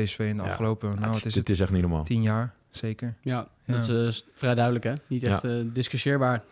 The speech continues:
Speaker 3: S V,
Speaker 1: Nee.
Speaker 3: eh, is daarmee dan ook meteen, eh, titelfavoriet nummer één?
Speaker 1: Ja,
Speaker 3: Of is dat
Speaker 1: als
Speaker 3: te vroeg om te zeggen,
Speaker 1: Nee,
Speaker 3: omdat
Speaker 1: hoor,
Speaker 3: we de
Speaker 1: dat is niet
Speaker 3: aanwinst van Feyenoord en Ajax nog niet
Speaker 1: Nee,
Speaker 3: allemaal aan het
Speaker 1: ik
Speaker 3: werk
Speaker 1: denk niet
Speaker 3: hebben
Speaker 1: dat het te vroeg is om te zeggen. Dat
Speaker 2: Het
Speaker 1: denk
Speaker 2: enige
Speaker 1: ik
Speaker 2: wat Feyenoord er wel echt tegenover zet, is dat ze Slot al langer hebben.
Speaker 1: Ja.
Speaker 2: En dat ze exact weten hoe en wat. En dat Peter Bos,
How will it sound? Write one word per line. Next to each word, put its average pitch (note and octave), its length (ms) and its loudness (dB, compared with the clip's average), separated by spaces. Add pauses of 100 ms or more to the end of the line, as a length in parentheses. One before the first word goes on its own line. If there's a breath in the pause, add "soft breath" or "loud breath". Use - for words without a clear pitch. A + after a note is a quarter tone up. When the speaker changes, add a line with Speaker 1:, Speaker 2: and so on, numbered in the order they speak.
(120)
Speaker 3:
S - 40 4
V, C#3+ 80 8
Speaker 1:
Nee. D#3+ 340 6
Speaker 3:
eh, C#3+ 160 4
is D#3 120 2
daarmee D#3 320 4
dan E3 200 6
ook E3+ 160 4
meteen, F3 360 4
eh, E3 140 6
titelfavoriet F3 560 2
nummer F3+ 200 6
één? C#3+ 180 6
Speaker 1:
Ja, B2+ 140 4
Speaker 3:
Of B2 60 2
is B2+ 60 2
dat B2+ 80 4
Speaker 1:
als C3 100 4
Speaker 3:
te D#3 80 2
vroeg D#3 180 4
om D#3 80 4
te C#3 80 2
zeggen, D3 120 6 (100)
Speaker 1:
Nee, - 80 6
Speaker 3:
omdat D3 120 8
Speaker 1:
hoor, - 0 -
Speaker 3:
we - 0 -
de D3+ 60 6
Speaker 1:
dat C#3+ 80 6
is B2+ 60 4
niet D3+ 100 6
Speaker 3:
aanwinst D3 220 6
van C#3+ 120 0
Feyenoord C#3+ 300 2
en C3 80 0
Ajax B2+ 200 0
nog C#3 100 4
niet C3 100 4
Speaker 1:
Nee, B2+ 40 6
Speaker 3:
allemaal A#2+ 200 4
aan B2 60 2
het A#2+ 120 0
Speaker 1:
ik B2 60 2
Speaker 3:
werk - 20 -
Speaker 1:
denk C#3 140 6
niet D3 100 4
Speaker 3:
hebben C3+ 180 2
Speaker 1:
dat A#2+ 80 -4
het B2 100 0
te A2+ 60 -2
vroeg A#2+ 120 0
is A2 80 -4
om A#2 80 -2
te - 80 -8
zeggen. A2+ 260 -2
Dat G#2+ 100 -6 (180)
Speaker 2:
Het A#2 100 -4
Speaker 1:
denk A2 60 -10
Speaker 2:
enige A#2 140 4
Speaker 1:
ik A#2 60 6
Speaker 2:
wat A2+ 140 2
Feyenoord A2 280 2
er G#2+ 60 2
wel G2+ 120 2
echt F#2 140 -2
tegenover F#2+ 380 2
zet, F2+ 180 2
is E2+ 80 -2
dat F2+ 140 -2
ze - 60 -8
Slot F#2+ 300 -2
al E2+ 140 0
langer E2+ 300 0
hebben. D#2+ 340 -2
Speaker 1:
Ja. A#2+ 160 0
Speaker 2:
En F#2 80 -2
dat E2+ 100 -2
ze - 80 -10
exact E2+ 340 -4
weten E2 260 -2
hoe E2 120 -2
en D#2+ 60 -4
wat. E2+ 220 -4
En E2+ 100 -6
dat D#2+ 160 -6
Peter E2 260 -4
Bos, E2+ 360 -4